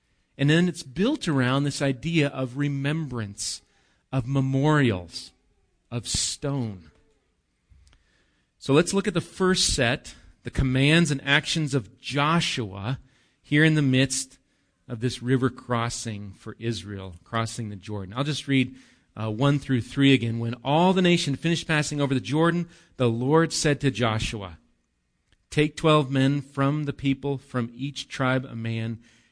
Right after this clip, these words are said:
and command them, saying, "Take twelve stones from here out of the midst of the Jordan, from the very place where the priest's feet stood firmly, and bring them over with you,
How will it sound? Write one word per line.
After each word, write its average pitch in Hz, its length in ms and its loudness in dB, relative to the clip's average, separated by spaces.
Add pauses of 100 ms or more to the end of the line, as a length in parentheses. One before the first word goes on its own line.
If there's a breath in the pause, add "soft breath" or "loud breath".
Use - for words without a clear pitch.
and 123 160 -2
command 139 500 4
them, 120 160 0
saying, 123 580 -2
"Take 123 280 -4
twelve 151 460 -2 (340 soft breath)
stones 131 920 -2
from 135 300 0
here 135 300 4
out 131 200 0
of 117 60 -6
the 120 80 -2
midst 131 340 2
of 180 80 -4
the 165 80 -2
Jordan, 113 580 -4 (480 soft breath)
from 135 160 -2
the 127 60 2
very 147 320 8
place 165 680 0
where 147 120 -2
the 131 120 -2 (260)
priest's 170 440 2
feet 170 400 -6
stood 165 320 2
firmly, 139 760 0 (300 loud breath)
and 117 160 -8
bring 151 240 4
them 175 220 6
over 147 280 2
with 170 300 -2
you, 120 340 0